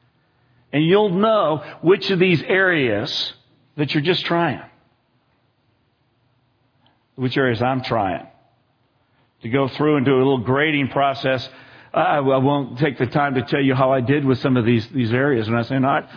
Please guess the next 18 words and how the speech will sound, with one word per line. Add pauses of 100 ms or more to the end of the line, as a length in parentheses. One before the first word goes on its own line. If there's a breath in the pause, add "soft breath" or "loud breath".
(120 loud breath)
how
am
I
doing?"
That's
one
of
the
fun
things
you
do (380 loud breath)
when
you
take,
you
get
a